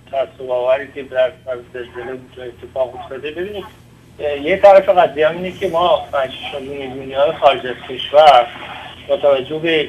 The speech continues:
شناختی که داریم، حالا چه از مسائل سیاسی که تحت حکومت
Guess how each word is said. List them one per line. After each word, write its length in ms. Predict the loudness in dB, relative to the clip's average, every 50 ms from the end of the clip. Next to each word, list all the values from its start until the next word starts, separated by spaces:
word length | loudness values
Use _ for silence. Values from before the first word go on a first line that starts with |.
| -8 -12
شناختی 760 | -10 -8 -6 -2 0 0 4 4 4 4 2 -2 -8 -12 -12
که 160 | -10 -8 -6
داریم، 380 | 0 4 6 6 6 4 -2 0
حالا 240 | 0 2 4 2 2
چه 180 | 0 -2 0
از 120 | 0 0 0 0 -6 -10 -6 -4
مسائل 420 | -4 -4 -4 -6 -8 -8 -8 -10 -14 -14 -10
سیاسی 460 | -8 -6 -6 -8 -8 -12 -16 -16 -14 -14
که 80 | -14
تحت 340 | -10 -6 -2 -2 -2 -2 -4 -10 -14 -14 -16 -16 -12 -12 -12 -12 -14 -20 _ _
حکومت 440 | -20 -20 -18 -14 -6 0 2 2 2